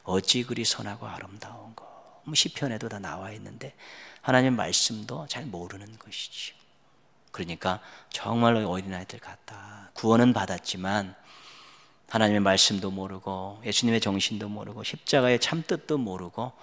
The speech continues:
서로 그렇게 서로 미워하고 시기하고 싸우고 있으니 정말 어린아이와 같고 그 신앙이 유치하구나, 지금 그렇게 이제 사도 바울이 강력하게 그들에게, 예, 도전하고 있는 것입니다.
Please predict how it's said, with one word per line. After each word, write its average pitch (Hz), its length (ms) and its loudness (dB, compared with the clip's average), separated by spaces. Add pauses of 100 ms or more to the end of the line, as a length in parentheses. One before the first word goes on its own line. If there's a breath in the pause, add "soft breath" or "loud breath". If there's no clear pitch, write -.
(340 loud breath)
서로 95 300 -2
그렇게 92 520 -4
서로 110 260 0
미워하고 104 580 4
시기하고 101 540 -2
싸우고 123 480 -2
있으니 110 560 -4 (420 loud breath)
정말 92 300 -6
어린아이와 101 600 -2
같고 110 580 -14 (320 soft breath)
그 - 120 -8
신앙이 101 500 2
유치하구나, 98 920 -4 (420 soft breath)
지금 98 160 -8
그렇게 98 580 -2 (400 loud breath)
이제 - 260 -12
사도 113 220 -4
바울이 95 280 -4
강력하게 104 680 4
그들에게, 95 640 -2 (360 loud breath)
예, 98 160 -10
도전하고 95 960 -2
있는 95 280 -14
것입니다. - 640 -12